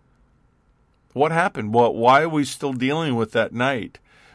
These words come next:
Was it a time issue or was it a church issue? And I heard him say, "The church didn't do what I told them to. They didn't shine the light. They didn't light the light. They let the,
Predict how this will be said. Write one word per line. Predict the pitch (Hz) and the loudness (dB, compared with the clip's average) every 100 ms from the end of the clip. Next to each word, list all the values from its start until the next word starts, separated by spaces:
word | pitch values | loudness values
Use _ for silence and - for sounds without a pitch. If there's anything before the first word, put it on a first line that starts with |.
| - | -6
Was | 120 117 | -4 -2
it | 110 | -4
a | |
time | 107 - 139 147 147 | -6 -4 -2 -2 -4
issue | 156 - 165 | -6 -6 -6
or | 131 113 | -2 -2
was | 117 | -4
it | 123 | -6
a | 117 | -8
church | - - 175 - - | -8 -6 -6 -8 -10
issue? | - 113 - 113 104 | -6 -6 -6 -6 -6
And | |
I | 101 107 | -4 -2
heard | 127 120 | -2 -2
him | 113 104 | -6 -6
say, | - 139 104 90 - - _ _ _ - | -6 -4 -4 -8 -14 -20 _ _ _ -18
"The | 113 | -14
church | - 127 113 - | -8 -8 -8 -10
didn't | 120 101 107 | -8 -6 -6
do | 120 | -4
what | 110 95 | -4 -6
I | |
told | 92 127 131 110 | -8 -8 -6 -6
them | 98 95 - | -10 -14 -16
to. | 104 90 92 - _ _ _ _ _ _ | -14 -14 -16 -20 _ _ _ _ _ _
They | 113 | -2
didn't | 113 120 113 | -2 -4 -6
shine | - 117 107 | -4 -2 -2
the | 101 | -4
light. | 98 117 110 | -2 -2 -2
They | - 110 | -2 -4
didn't | 120 90 | -4 -6
light | 104 110 131 127 | -4 -2 -2 -4
the | 107 | -4
light. | 92 87 80 | -4 -6 -8
They | 95 107 | -6 -2
let | 113 117 | -2 -2
the, | - 98 | -4 -6